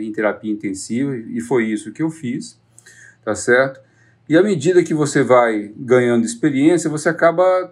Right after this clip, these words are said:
trabalhando com seus próprios pacientes, internando como qualquer outro colega faz, tá certo? Ah, e eu, por que que eu digo que é uma especialidade muito ampla? Porque, por exemplo, na diálise, você tem a capacidade de desenvolver sua capacidade gerencial,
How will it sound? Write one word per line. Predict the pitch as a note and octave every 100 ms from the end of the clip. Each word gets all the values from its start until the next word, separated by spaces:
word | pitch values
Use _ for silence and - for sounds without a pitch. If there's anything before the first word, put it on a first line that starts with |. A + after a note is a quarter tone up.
| _
trabalhando | G#3 G#3+ G3 D3 D3+ F3
com | G#3
seus | F3+ G3+
próprios | - F#3 -
pacientes, | - G3 - F#3+ - -
internando | G3+ G#3+ D#3+ C#3+ E3+ D4
como | - F#4+ E4+ D#4+
qualquer | E4
outro | C#4+ A#3
colega | - G#3+ G3 G3+
faz, | G3+ F#3+ B2 G#2 - _ _ - _ _
tá | G#2
certo? | G2+ B2+ B2+ B2+ - - _ _ _ _
Ah, | C3 C3 C3 C3 C3 B2+ - D3+
e | E3+
eu, | F3
por | - A3+
que |
que | C#4+
eu | G#3
digo | C#3+ D#3+
que | -
é |
uma | D#3+
especialidade | D#3 C#3+ D3+ C3 C3+ B2+
muito | C3+ C3+ A#2+
ampla? | A2+ A2 G#2 G#2
Porque, | - C#3+ - D#3 D#3
por | D3+
exemplo, | B2 B2+ - A2+ -
na | C#3 G#3
diálise, | C#3+ B2 C3 F#3+ D3 A#2 G2+ A2 -
você | B2+ B2+ D3
tem | - D3
a |
capacidade | D3 - C#3+ - A#2+ B2 C#3 C#3 C3
de |
desenvolver | B2+ C3 B2 B2+
sua | - D3+
capacidade | - C#3+ - C3+
gerencial, | B2+ D3 D#3 - C#3 A#2 G#2+ G#2+ -